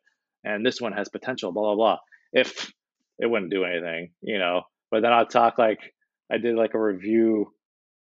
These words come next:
on, like, the Val documentary, and that one, you know, I do a million reviews on, you know, b-, like, a lot of my top content is reviews on movies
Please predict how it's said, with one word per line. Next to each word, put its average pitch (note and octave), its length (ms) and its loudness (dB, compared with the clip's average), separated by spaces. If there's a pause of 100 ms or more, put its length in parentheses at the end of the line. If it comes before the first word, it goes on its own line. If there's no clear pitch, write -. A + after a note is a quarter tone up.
(140)
on, A2 180 0
like, G2+ 180 -4 (240)
the G#2+ 80 -4
Val G#2+ 360 2
documentary, G#2 640 -2
and A2 120 -4
that C3 160 0
one, G#2 240 -6 (720)
you G#2 140 -6
know, G2 200 -2
I C3 120 2
do D#3+ 140 6
a E3 60 4
million E3+ 260 2
reviews D#3 380 6
on, B2+ 240 4
you D#3+ 100 2
know, C3 180 4
b-, B2+ 140 -10 (140)
like, B2 260 -2 (200)
a B2+ 60 -2
lot C3 200 4
of C#3 60 -2
my A2+ 280 0 (160)
top - 260 2
content C3+ 360 0
is G#2 80 -6
reviews G#2+ 420 -2
on G2+ 160 -8
movies G#2 460 -4